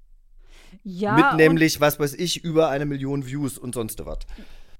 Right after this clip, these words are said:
Speaker 1: Ja, aber auch, also ich glaube schon, dass der, also ich habe das schon damals so empfunden, dass, äh, über das Thema mehr gesprochen wurde als davor, nämlich, ähm, über den Punkt, dass eben Frauen im Sport unterrepräsentiert bin, sind und wa-, weniger sichtbar,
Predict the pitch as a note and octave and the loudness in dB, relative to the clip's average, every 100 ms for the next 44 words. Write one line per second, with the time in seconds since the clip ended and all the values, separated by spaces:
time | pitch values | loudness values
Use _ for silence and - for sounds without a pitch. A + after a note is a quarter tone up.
0 | - A#3 G#3+ C4+ - B3 B3 B3+ C4 - | -2 2 4 4 2 2 4 2 0 0
1 | A#3 A3 A#3+ A#3+ A#3+ B3 A#3+ B3+ C4 B3 | -2 -2 -4 0 0 0 -4 -4 -2 -4
2 | - A#3+ A#3+ B3 - G3+ G#3 G#3 G#3+ A#3 | -6 -4 -2 -4 -4 -6 -6 -8 -10 -12
3 | A3+ - A3 - G#3+ A3 G#3+ A3+ - A3 | -12 -12 -8 -8 -8 -10 -12 -12 -12 -12
4 | A3 A3+ G#3 G3+ - - - A3 G#3+ G#3 | -10 -10 -6 -6 -8 -14 -12 -10 -6 -4
5 | G3+ G3 - - G#3 A3 A3 G#3 G3+ G#3 | -4 -8 -12 -10 -6 -4 -4 -4 -4 -4
6 | G#3+ - - G3 A3 G#3 G#3 G#3 - F#3+ | -6 -12 -8 -8 -6 -6 -4 -4 -6 -10
7 | - F3 - G3 G#3+ C#4 A#3 G#3 G3+ G3 | -10 -12 -8 -6 -4 -6 -8 -6 -8 -10
8 | G3+ - - G3 G3 G3 - G3 G3 G3 | -14 -18 -16 -14 -14 -14 -16 -12 -8 -8
9 | F#3 F#3 G#3 G#3 - F#3+ - G3 F#3+ F#3+ | -8 -12 -10 -12 -10 -12 -12 -14 -12 -14
10 | - - F3+ G3 F#3+ - F#3 F#3 - G#3 | -16 -8 -6 -6 -10 -12 -6 -6 -6 -10
11 | A#3 A3 A3 A3 A#3 A3 - G#3+ - A3 | -10 -10 -12 -14 -12 -14 -10 -10 -6 -8
12 | - - G3+ A3 A#3 G3 F#3+ - - F#3 | -10 -16 -8 -6 -6 -10 -10 -12 -12 -8
13 | G3 G3+ F#3+ F#3 A3 - A#3+ A#3 | -6 -4 -6 -8 -10 -10 -8 -8